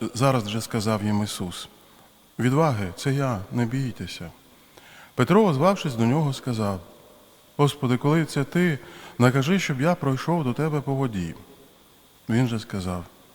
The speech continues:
«Іди». І, вийшовши з човна, Петро пішов по воді і йшов до Ісуса.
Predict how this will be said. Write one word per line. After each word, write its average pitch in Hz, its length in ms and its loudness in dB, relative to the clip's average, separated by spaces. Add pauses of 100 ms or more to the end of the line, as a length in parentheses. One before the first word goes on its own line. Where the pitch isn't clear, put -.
(100)
«Іди». 143 380 -2 (1040)
І, 120 80 4
вийшовши 139 560 2
з - 40 -8
човна, 120 420 0
Петро - 360 -2
пішов 131 400 -2
по - 180 -4
воді 90 460 -4 (380)
і 101 80 0
йшов 160 320 -2 (180)
до 131 60 -2
Ісуса. 92 500 -8